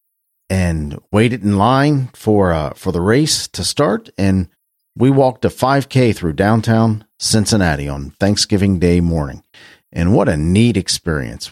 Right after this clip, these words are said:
I've done that a couple times. I did, I did a ten, the, a ten K once with my daughter was the very, the very first time that I did this Thanksgiving Day race. And my wife and I did a,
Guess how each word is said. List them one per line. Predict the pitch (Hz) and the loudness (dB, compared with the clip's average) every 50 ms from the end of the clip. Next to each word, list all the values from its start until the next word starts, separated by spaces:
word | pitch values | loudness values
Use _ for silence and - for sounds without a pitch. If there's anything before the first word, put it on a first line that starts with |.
| - - | -6 -4
I've | 85 117 139 139 | -2 -2 -2 0
done | 156 156 147 | 0 0 0
that | 147 135 117 | 0 0 0
a | 110 | 0
couple | - 120 117 - 101 | -2 -2 -4 -4 -4
times. | - 110 117 123 143 147 127 | -4 -2 0 0 0 0 0
I | 101 | 0
did, | 87 98 107 92 85 - - _ _ _ _ | 2 2 0 0 -2 -8 -16 _ _ _ _
I | - - | -6 -4
did | 98 107 113 95 | 0 0 2 2
a | 98 87 | 0 0
ten, | - - 135 131 135 - - 87 | 0 0 0 2 0 -2 -4 -4
the, | 92 92 - _ _ - | -4 -4 -4 _ _ -8
a | - 92 | -8 -6
ten | - - 139 135 127 | -2 -2 -2 0 0
K | - - 131 | 0 2 2
once | 117 110 117 123 123 - - | 4 4 2 2 0 -2 -2
with | 120 107 - | -6 -4 -2
my | 104 92 85 82 | -2 -2 -2 -2
daughter | 80 - 95 98 113 127 143 160 | -2 0 0 2 2 2 2 0
was | 165 139 113 98 82 | 0 0 0 0 -2
the | 82 | -2
very, | 80 92 90 90 87 80 | -2 0 2 2 0 -2
the | 69 - 87 85 | -4 -6 -6 -4
very | 80 117 135 143 139 117 | 0 0 2 2 2 0
first | - - 95 87 - - | 0 0 -2 -2 -2 -2
time | - 85 85 85 90 - _ _ - _ _ _ _ _ - - | -2 0 0 0 -2 -4 _ _ -20 _ _ _ _ _ -6 -4
that | 90 80 | 0 0
I | 85 85 | 0 0
did | 73 76 - - 98 90 73 | -2 -4 -2 0 0 0 0
this | 82 82 - | 0 -2 -2
Thanksgiving | - - 90 90 - - - 90 82 82 85 82 | -2 -2 -2 -2 -2 -2 -2 -2 0 0 0 0
Day | 73 87 85 85 82 82 - _ _ _ _ - | 0 0 0 0 0 -2 -4 _ _ _ _ -6
race. | - 87 90 110 131 135 - - - - _ | -2 0 2 2 2 0 -2 -4 -8 -12 _
And | - 80 85 85 82 80 80 71 - | -8 -4 -2 -2 -2 -2 -2 -4 -4
my | 87 85 85 85 | -4 -2 0 0
wife | 85 87 107 113 110 - | 2 2 2 0 0 0
and | 113 107 | 0 2
I | 101 104 | 2 2
did | 98 90 104 98 | 2 2 2 2
a, | 107 107 | 0 0